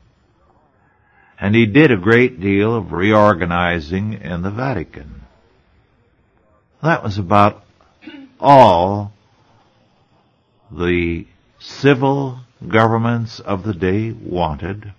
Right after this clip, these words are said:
from the church. No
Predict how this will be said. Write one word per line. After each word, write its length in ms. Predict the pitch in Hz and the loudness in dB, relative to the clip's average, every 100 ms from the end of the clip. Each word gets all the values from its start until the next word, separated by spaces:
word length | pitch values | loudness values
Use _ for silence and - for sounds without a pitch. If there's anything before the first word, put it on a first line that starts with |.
| _ | _
from 500 | 87 85 80 82 85 | -2 -2 -2 -8 -8
the 80 | 104 | -10
church. 720 | - 165 151 - - - - _ _ _ _ _ _ _ _ _ _ _ _ _ _ _ _ _ _ _ _ _ _ _ - | -2 2 2 0 -12 -20 -20 _ _ _ _ _ _ _ _ _ _ _ _ _ _ _ _ _ _ _ _ _ _ _ -6
No 720 | 92 117 131 139 135 123 | 2 4 4 4 0 -2